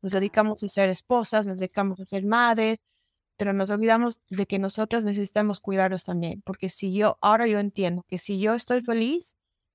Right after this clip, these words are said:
yo puedo ser feliz a cualquier persona que esté a mi alrededor y puedo hacer algo bueno, no solamente en mi vida, pero tal vez tocar la vida de alguien más.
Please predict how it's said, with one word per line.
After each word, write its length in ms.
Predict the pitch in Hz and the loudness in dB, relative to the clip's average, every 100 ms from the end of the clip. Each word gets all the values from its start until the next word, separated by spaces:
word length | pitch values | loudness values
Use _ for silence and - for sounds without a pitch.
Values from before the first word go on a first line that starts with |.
| - | -6
yo 120 | 208 | -4
puedo 240 | - 220 214 | 2 2 2
ser 160 | 220 | -2
feliz 280 | 202 208 208 | -2 -2 -2
a 60 | 175 | -2
cualquier 340 | 190 180 220 | -4 -2 -4
persona 280 | 240 214 214 | -2 -2 -2
que 80 | 202 | 0
esté 120 | 202 | 0
a 60 | 196 | 0
mi 100 | 190 | 2
alrededor 520 | 190 185 185 220 - | 2 4 4 2 -4
y 120 | 208 | -10
puedo 240 | - 202 202 | -2 0 2
hacer 320 | 196 202 202 _ _ - | 0 -2 -2 _ _ 2
algo 320 | 202 202 190 | 4 4 -2
bueno, 420 | 185 202 196 190 - | 0 0 0 -4 -8
no 140 | 208 | -4
solamente 500 | 226 226 214 220 220 | 2 2 4 0 0
en 80 | 202 | -2
mi 80 | 196 | 0
vida, 240 | 208 233 | 0 0
pero 220 | 226 - 185 | 0 -6 -2
tal 160 | 190 | 0
vez 140 | 196 - | -2 -4
tocar 260 | 208 208 190 | -4 -2 0
la 80 | |
vida 220 | 190 190 185 | 0 -2 0
de 80 | |
alguien 240 | 180 180 185 | 0 0 0
más. 320 | 226 208 - | -2 -4 -12